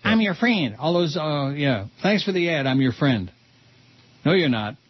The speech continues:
Speaker 2: You're some anonymous goofball out there on the, uh, on the internet. Of course, you're big on that stuff, Facebook and Twitter, and you also do MySpace?
Speaker 1: I used to. I haven't been to it in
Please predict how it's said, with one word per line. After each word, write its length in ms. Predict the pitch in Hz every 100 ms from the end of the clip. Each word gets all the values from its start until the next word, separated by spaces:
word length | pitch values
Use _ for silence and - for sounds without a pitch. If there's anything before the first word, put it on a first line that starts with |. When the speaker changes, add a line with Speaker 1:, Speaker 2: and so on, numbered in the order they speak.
| _ _ _ _ _ _ _
Speaker 2:
You're 120 | 127 123
some 220 | 151 139
anonymous 420 | 139 165 170 120
goofball 540 | 135 170 151 120 120
out 120 | 123 120
there 160 | 123
on 140 | 123 120
the, 200 | 120 117
uh, 120 | 117
on 80 | 123
the 140 | 131
internet. 360 | 160 135 98 123 _ _ _ _ _ _ _ _ - _ _
Of 60 | -
course, 180 | 147 131
you're 120 | 185
big 180 | 180 180
on 120 | 113
that 140 | 113
stuff, 260 | - 113 101 -
Facebook 520 | 143 139 131 135 127
and 160 | 107 104
Twitter, 360 | 147 139 139
and 180 | 131 110
you 120 | 117
also 220 | 135 135 143
do 120 | 143
MySpace? 520 | 147 143 165 160 - - _ _ _
Speaker 1:
I 60 | 117
used 280 | 123 135 -
to. 140 | 113
I 40 | 110
haven't 200 | 107 101
been 160 | 104
to 120 | 101 101
it 60 |
in 220 | 87 90